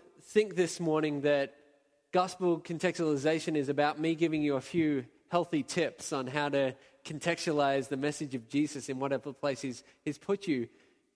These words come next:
God has to be, his Holy Spirit has to be working in our hearts and stirring us before we try and contextualize the gospel in whatever environments he's placed us.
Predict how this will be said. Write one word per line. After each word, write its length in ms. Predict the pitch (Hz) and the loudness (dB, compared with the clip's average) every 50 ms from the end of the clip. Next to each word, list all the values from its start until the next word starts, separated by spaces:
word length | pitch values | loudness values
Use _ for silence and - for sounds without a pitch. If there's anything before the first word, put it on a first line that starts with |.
| _ _ | _ _
God 420 | 151 175 180 196 214 214 220 208 180 | 2 2 4 4 4 2 0 0 -2
has 340 | - 196 190 185 - - | -2 -2 -2 -2 -2 -4
to 100 | - 190 | -4 0
be, 220 | 160 165 170 170 175 | 2 4 2 2 2
his 260 | 139 156 170 160 - | 2 2 0 0 0
Holy 300 | - - 202 214 208 190 | 0 0 2 2 2 0
Spirit 320 | 202 - - 196 175 139 | 0 0 0 0 0 2
has 200 | - 180 185 - | 0 0 -2 0
to 100 | - 208 190 | -2 0 0
be 100 | 175 156 | 0 2
working 400 | 147 156 170 180 175 - 185 175 | 2 2 2 0 0 0 0 0
in 100 | 165 156 | 2 2
our 120 | 143 131 | 0 0
hearts 260 | 143 156 165 160 - | 0 -2 -2 -2 -4
and 100 | 151 139 | -6 -10
stirring 400 | - - - 180 170 175 170 160 | -10 -6 -2 -2 0 0 0 -2
us 120 | 147 147 - | -4 -4 -4
before 800 | - 156 143 - - _ - 196 214 220 208 180 156 151 143 - - - - _ _ | -2 -2 -4 -4 -6 _ 2 2 4 4 4 4 4 4 2 0 -4 -12 -20 _ _
we 120 | 170 165 | 2 2
try 260 | 165 - - 180 170 175 | 2 2 2 0 2 0
and 100 | 165 151 | 0 -2
contextualize 680 | 156 139 - - 185 180 - - 190 170 156 147 135 | -6 -8 -4 -2 -2 -2 0 0 0 2 2 2 0
the 100 | 151 143 | -2 0
gospel 420 | 139 151 160 160 - - 151 139 | 0 0 0 -2 -4 -6 -6 -4
in 120 | 131 127 131 | -4 -4 -2
whatever 300 | 139 135 139 131 147 139 | -2 -2 -2 -2 -2 -4
environments 520 | 131 120 120 123 120 123 131 123 117 - | -4 -4 -4 -4 -4 -4 -6 -8 -8 -10
he's 120 | 131 127 | -12 -12
placed 400 | - _ 156 156 170 160 - - | -8 _ -4 -2 -2 -4 -8 -10
us. 160 | 117 110 110 | -10 -10 -10